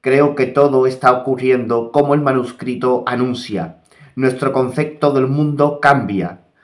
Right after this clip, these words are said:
Lo he comprobado en la psicología. ¿A qué se refiere? Respiró profundamente. Mi campo de trabajo son los conflictos.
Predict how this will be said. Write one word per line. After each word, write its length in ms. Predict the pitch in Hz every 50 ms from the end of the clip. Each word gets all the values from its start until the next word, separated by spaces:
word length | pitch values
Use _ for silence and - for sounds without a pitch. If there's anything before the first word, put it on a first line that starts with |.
| _ _
Lo 300 | - 123 123 123 120 120
he 100 | 131 147
comprobado 800 | 139 151 156 151 143 - 131 131 127 123 123 123 127 123 113 - -
en 180 | 120 120 113
la 120 | 120 123 123
psicología. 1000 | - - 117 - 127 127 123 117 117 - - 139 123 104 85 82 80 - _ _ _ _ _
¿A 160 | - 107 -
qué 100 | - 165
se 140 | 160 - 165
refiere? 760 | 160 165 165 165 - - 185 165 - 101 87 160 - - _ _ _ _ _ _ _ _ _
Respiró 540 | 113 110 - - - 107 107 117 127 127
profundamente. 1000 | 127 123 127 123 - 127 123 113 113 110 107 110 107 101 95 87 85 85 82 82 - _ _ _ _ _ _ _ _ _ _ _ _ _ _ -
Mi 180 | 127 135 135
campo 320 | 131 - 175 170 170 190 185
de 120 | 170 175
trabajo 440 | 175 165 160 160 160 156 160 160 160
son 180 | 160 - 160
los 140 | 156 151 151
conflictos. 1040 | - - 147 139 139 - - 156 165 151 - - - - 95 87 82 - - -